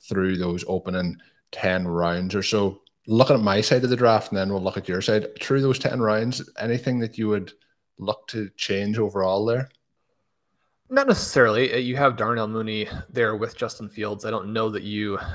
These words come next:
Speaker 2: necessarily have to pair that combo. You still have Rashad Bateman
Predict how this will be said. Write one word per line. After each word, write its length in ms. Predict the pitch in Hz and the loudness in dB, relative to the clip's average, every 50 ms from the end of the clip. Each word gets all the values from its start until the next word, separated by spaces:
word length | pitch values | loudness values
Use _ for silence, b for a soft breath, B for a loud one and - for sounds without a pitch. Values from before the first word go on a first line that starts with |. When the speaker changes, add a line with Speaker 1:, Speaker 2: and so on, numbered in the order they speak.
| B - | B -8
Speaker 2:
necessarily 800 | 113 113 107 - 110 104 - - 110 104 104 104 98 101 98 95 | -8 -8 -6 -6 -8 -8 -6 -4 -2 -2 -2 -2 -2 -4 -6 -8
have 460 | - - - - 85 - - - - | -8 -4 0 2 2 2 2 -2 -8
to 500 | - - - 123 113 107 104 101 98 98 92 B B B B B B _ _ _ - | -8 -6 -4 -2 -2 -2 -4 -4 -6 -8 -8 B B B B B B _ _ _ -8
pair 760 | - - 127 120 113 110 107 107 104 104 101 - - - _ _ _ | -4 0 2 4 4 6 6 4 4 2 2 0 -4 -12 _ _ _
that 240 | 113 120 113 110 - | 2 4 4 4 2
combo. 280 | - - 117 104 101 101 | 0 -2 -4 -4 -4 -6
You 140 | 98 101 107 | -8 -10 -10
still 200 | - - 104 95 | -8 -8 -6 -4
have 240 | 95 104 101 95 b b b b b b b - | -2 -2 -2 -2 b b b b b b b -4
Rashad 440 | 123 110 - - 104 104 101 95 - | -4 -2 2 2 2 2 2 0 -2
Bateman 540 | 107 110 90 - 104 107 107 101 98 101 | -2 -2 -2 -4 -4 -4 -4 -4 -6 -8